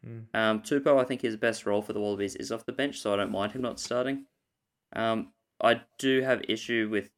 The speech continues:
Speaker 2: Harry Wilson not starting, 'cause I think he, uh, is a better option than what we had on the weekend. But other than him, he's the only player from the Reds team that,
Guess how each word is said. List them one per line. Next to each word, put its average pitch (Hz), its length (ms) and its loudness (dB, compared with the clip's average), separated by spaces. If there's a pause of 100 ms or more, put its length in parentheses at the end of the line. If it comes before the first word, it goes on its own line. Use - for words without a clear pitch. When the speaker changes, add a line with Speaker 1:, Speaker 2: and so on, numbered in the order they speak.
(160)
Speaker 2:
Harry 110 240 4
Wilson 107 240 -2
not - 160 -4
starting, 127 320 0
'cause 113 140 -6
I 101 80 0
think 107 260 -10
he, 101 480 -6 (500)
uh, 98 340 -2
is 110 140 -2
a 110 60 -6
better 107 180 0
option - 240 -8
than 101 240 -6
what 104 140 -4
we 101 80 -4
had 110 100 2
on 104 80 0
the 104 80 -4
weekend. 117 340 -4 (640)
But 113 280 6 (260)
other 139 220 0
than 147 200 -2
him, 127 180 -2
he's 135 220 -2
the 135 240 0
only 120 480 -2 (240)
player 113 180 4
from 110 200 -4
the 104 100 0
Reds 104 280 0
team 101 220 -2
that, 98 200 -2